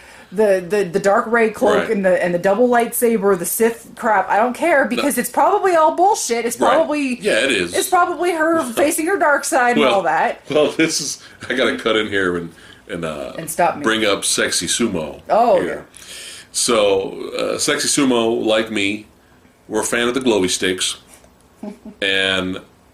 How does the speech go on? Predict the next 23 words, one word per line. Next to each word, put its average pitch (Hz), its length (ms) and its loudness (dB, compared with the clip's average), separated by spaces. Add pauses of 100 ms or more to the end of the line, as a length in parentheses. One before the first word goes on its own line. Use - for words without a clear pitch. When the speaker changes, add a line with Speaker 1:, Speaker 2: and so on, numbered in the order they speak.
Speaker 2:
<laughs> - 420 -12
we 170 1200 -4
were 127 140 4
talking 123 340 0
about 110 380 0
the, 95 320 0
the, 92 240 -6 (120)
the 87 300 -2 (140)
bootleg 101 520 0
trailer. 80 380 -2
We're 117 80 0
not 139 60 0
even 120 100 2
gonna 95 100 -6
call 95 120 0
this 90 140 -4
a - 40 -12
trailer 85 380 -4
anymore. 76 360 -10
Speaker 1:
Mm. 156 120 -16 (440)
Speaker 2:
Uh, - 420 -8
bootleg 107 420 0
trailer 90 540 0